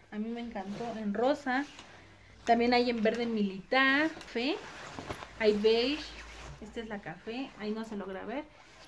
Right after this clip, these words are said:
pero es café. Y también me gustó mucho cómo se ve. Azul marino también hay así de varios colores, que yo sé que a ustedes, pues, si las ven,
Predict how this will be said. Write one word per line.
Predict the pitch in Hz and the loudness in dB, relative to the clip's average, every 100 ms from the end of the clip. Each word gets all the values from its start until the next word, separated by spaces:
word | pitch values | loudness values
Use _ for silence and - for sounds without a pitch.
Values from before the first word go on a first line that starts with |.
| - | -8
pero | 240 240 226 208 | -4 -2 0 2
es | 214 - - | 2 -2 -12
café. | 196 - 220 311 349 - - - | -12 -10 -8 -8 -10 -18 -20 -16
Y | 226 | -12
también | 214 214 208 208 | -6 -2 0 0
me | 202 | -2
gustó | 190 196 - 196 | -6 -12 -8 -2
mucho | 202 226 240 - 339 - - - - - - - - - - - | 0 0 -4 -6 -8 -8 -16 -18 -20 -20 -18 -18 -16 -18 -16 -6
cómo | 240 240 240 | 0 2 0
se | 226 190 | -2 -6
ve. | 196 247 349 - - - | -2 -2 -2 -6 -20 -8
Azul | - 254 | 0 4
marino | 262 240 233 233 | 4 4 2 0
también | 220 196 208 233 | 0 0 0 0
hay | 233 226 | 0 0
así | 240 220 | -2 -2
de | 214 | 2
varios | 208 202 226 - | 2 2 0 -6
colores, | - 202 208 208 208 185 180 - | -6 0 0 0 -2 -4 -6 -8
que | - 214 | -2 0
yo | 208 | 0
sé | 214 | -2
que | 214 | -4
a | 202 | -4
ustedes, | 202 190 196 202 - | -4 -4 -4 -6 -10
pues, | 196 | -18
si | - | -14
las | 190 - 196 | -14 -12 -6
ven, | 226 | -6